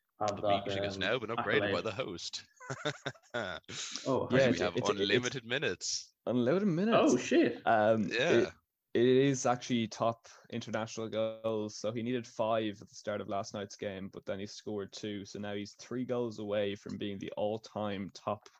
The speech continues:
Speaker 3: goal scorer for international with a hundred and six goals.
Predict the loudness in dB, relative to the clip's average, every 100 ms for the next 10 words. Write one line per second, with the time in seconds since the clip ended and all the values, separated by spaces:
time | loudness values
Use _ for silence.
0 | -2 -2 -2 -6 -8 -6 -6 -6 -10 -6
1 | -6 -6 -8 -8 -6 -2 -2 -2 -4 -4
2 | -4 -6 -6 -8 -6 -4 -6 -10 -14